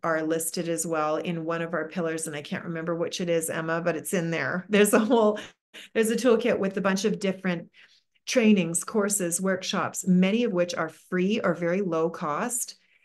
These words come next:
And, um, if that's an area that you're interested in for your own development,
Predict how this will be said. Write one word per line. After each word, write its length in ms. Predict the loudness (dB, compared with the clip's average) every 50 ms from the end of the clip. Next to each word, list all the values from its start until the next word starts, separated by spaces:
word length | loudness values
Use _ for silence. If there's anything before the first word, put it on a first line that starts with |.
| _ _ _ _
And, 440 | -2 -2 0 0 -2 -2 -2 0 0
um, 520 | 0 0 0 -2 -6 -8 -10 -10 -12 -16 -18 _ _ _ _
if 140 | -6 -2 0
that's 260 | -2 -2 0 -2 0
an 100 | 0 0
area 320 | 0 2 2 2 2 2
that 140 | 0 -2 -2
you're 160 | -2 -2 -4
interested 520 | -4 -6 -6 -4 -4 -6 -4 -4 -4 -2 -2
in 180 | -2 -4 -6
for 140 | -4 -2 -2
your 200 | -2 -2 -2 -2
own 200 | -4 -2 -2 -2
development, 640 | -2 -2 -2 -2 -2 -2 -2 -2 -4 -4 -6 -6